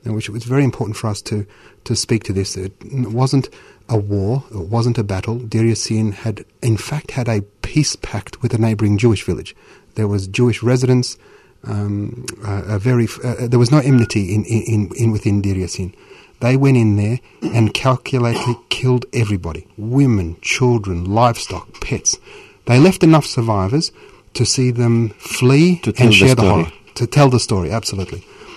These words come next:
Speaker 1: And it was from there, and, uh, number one, we should recognise, A, the leader of this massacre was Menachem Begin, who later
Speaker 2: Who
Speaker 1: became Prime Minister of Israel. And
Speaker 2: And later won the Nobel Peace
Speaker 1: Peace Prize,
Speaker 2: Prize.
Speaker 1: that's right, yeah, yeah. So,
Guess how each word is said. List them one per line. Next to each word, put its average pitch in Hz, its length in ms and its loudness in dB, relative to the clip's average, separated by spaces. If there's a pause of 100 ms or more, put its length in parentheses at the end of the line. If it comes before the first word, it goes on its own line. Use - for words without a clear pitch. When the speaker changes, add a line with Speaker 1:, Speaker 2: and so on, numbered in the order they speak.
(200)
Speaker 1:
And 139 140 4
it - 40 2
was 139 120 2
from 139 220 6
there, 151 220 4
and, 127 120 4
uh, 127 160 0
number 151 240 4
one, 123 140 4
we 120 80 4
should 113 200 -2 (240)
recognise, 113 480 -2
A, 139 200 4
the 127 100 4
leader 120 500 6 (260)
of 101 160 -4
this 104 200 -4
massacre 113 380 -2
was 113 120 -2
Menachem 110 380 0
Begin, 87 300 -8 (460)
who 120 100 4
later 127 180 6
Speaker 2:
Who 113 120 6
Speaker 1:
became 110 400 0
Prime 127 260 2
Minister 127 440 2
of 113 140 -4
Israel. 117 400 0
And 101 80 -4
Speaker 2:
And 107 220 4
later 107 440 4
won 101 460 2
the 90 100 0
Nobel 92 540 2
Peace 123 200 -2
Speaker 1:
Peace 123 100 -2
Prize, - 100 -2
Speaker 2:
Prize. 95 200 -4
Speaker 1:
that's 110 200 -6
right, 101 160 -6
yeah, 107 220 -6
yeah. 104 40 -10 (600)
So, 117 420 0